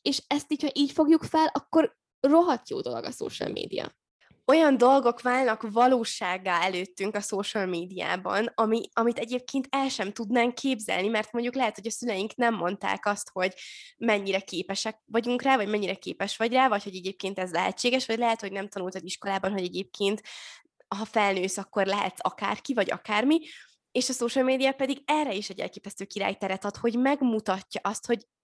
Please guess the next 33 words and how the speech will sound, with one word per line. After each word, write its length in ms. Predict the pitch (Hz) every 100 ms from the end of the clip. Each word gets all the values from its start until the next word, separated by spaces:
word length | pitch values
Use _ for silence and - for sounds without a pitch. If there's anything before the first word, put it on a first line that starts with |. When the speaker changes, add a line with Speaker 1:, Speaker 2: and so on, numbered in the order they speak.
| -
Speaker 2:
tényleg 320 | 202 226 190 180
bármi 280 | 165 185
lehetséges, 920 | - - - - - - 202 - _ -
és 200 | 196 196
bárki 400 | 190 196 - -
lehet. 300 | 180 190 - - - - -
Szóval, 340 | 233 220 214 - _
hogy, 180 | 226 233
hogyha 320 | 240 - -
ebből 220 | 208 208
a 60 | 220
szemszögből 640 | - 220 226 226 - 202
nézzük, 360 | 190 208 233 -
akkor 300 | 214 - 220
egy 240 | 214 220 _
tényleg 380 | - 240 175 175
kifogyhatatlan 800 | - 196 - - 190 190 190 202
inspirációforrás. 1200 | 175 185 - - 208 - - 202 - - - - - - - - - - _ _ _
A, 340 | 214 214 208 190 _ _
az 340 | 220 269 285 -
alapvetően 420 | 214 240 254 196
az 80 | 240
a 140 | 233
tény, 300 | - 175 202
hogy 240 | 208 190 190
mi 180 | 208 226
vagyunk 420 | 214 202 180 165
az 140 | 190 202
életünk 480 | 196 190 - 180 -
irányítói, 580 | 180 147 - 196 202
szerintem 520 | 247 196 190 185 175 -
ebben 440 | 185 180 185 165
Flórával. 760 | 190 - - - - - -